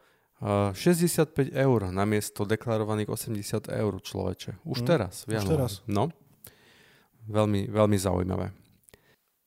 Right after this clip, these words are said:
Speaker 1: Vráťme sa k tomu Harry Potterovi.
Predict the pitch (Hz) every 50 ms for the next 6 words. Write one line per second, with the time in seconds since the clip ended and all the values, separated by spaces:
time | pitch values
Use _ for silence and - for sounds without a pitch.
0 | _ _ - - 110 123 180 226 247 233 202 - 196 - - - 156 151 147 143
1 | 139 135 135 131 131 - - - _ _ _ _ _ _ - 120 127 123 117 110
2 | - 101 - - 98 95 95 92 90 92 90